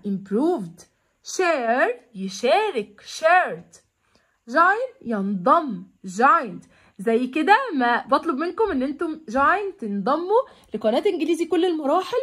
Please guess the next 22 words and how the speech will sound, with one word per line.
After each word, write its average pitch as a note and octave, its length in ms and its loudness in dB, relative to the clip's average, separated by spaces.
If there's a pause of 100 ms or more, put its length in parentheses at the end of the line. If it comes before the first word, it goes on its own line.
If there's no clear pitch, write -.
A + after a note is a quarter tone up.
وتشتركوا D4 680 -2
علشان B3 420 -2
يقدر D#4 260 -4
يوصل C#4 320 -4
لكم D#4+ 180 -4
كل D#4+ 340 -2
فيديو C4+ 280 -4
جديد C4 300 -2
تستفيدوا B3+ 500 -8
بيه C4+ 100 -6
بأمر A#3+ 300 -6
الله. F3+ 260 -6 (680)
think، G#4 640 -10
آه، A#3 380 -4
يف-، A3 360 -4
يفكر D#4+ 540 0
او A3+ 80 0
يعتقد، C4+ 520 -2
والتي B3+ 320 -6
اتش - 160 -12
حرف C4 320 -2
الس، - 180 -12